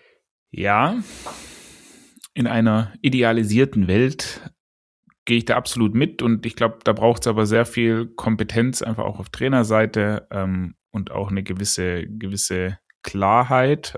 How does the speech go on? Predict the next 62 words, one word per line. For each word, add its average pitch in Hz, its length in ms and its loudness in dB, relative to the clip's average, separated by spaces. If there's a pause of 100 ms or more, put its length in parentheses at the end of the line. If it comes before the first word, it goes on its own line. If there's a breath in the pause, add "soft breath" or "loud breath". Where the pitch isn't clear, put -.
ähm, 101 440 2 (600 loud breath)
die 110 240 0
dem 104 220 0
ein 113 180 0
oder 120 160 2
anderen 117 260 4
U 117 140 0
zwölf, 110 380 4
U 120 40 0
dreizehn, 107 400 -2
U 98 60 -4
vierzehn 110 360 -2
Trainer, 101 300 2
der 92 140 0
das 95 180 -4
halt 95 220 -2
mal 90 100 0
einmal 101 300 0
die 98 100 -4
Woche 98 180 -2
mit 87 140 -4
Training 95 300 0
macht, 98 420 -4
äh, 92 160 2
so 95 80 0
ein 90 60 0
bisschen 90 240 -2
fehlt 107 500 2
und 92 180 -2
die 104 60 -4
man 92 140 2
nicht 95 180 -2
immer 101 160 -2
ein-, 98 340 0 (640 loud breath)
äh, 90 320 0
fordern 80 400 -4
kann. 82 180 -4
Ich 85 140 -6
würd 107 120 -2
gerne 113 280 2
eine, 101 280 2
eine 98 160 -4
zweite 117 300 0
Ebene 127 380 2
aufmachen, 120 420 2
weil 113 80 4
du 113 100 4
es 120 120 2
jetzt 117 160 -2
gerade 104 260 0
gesagt 101 320 0
hast 110 160 -2
mit 101 140 0
diesen, 98 260 2
es 92 140 -4
gibt - 160 -10
immer 104 200 2
wieder 101 160 2
so 98 120 2
Leader 123 480 4
im - 160 0
Team 143 420 -2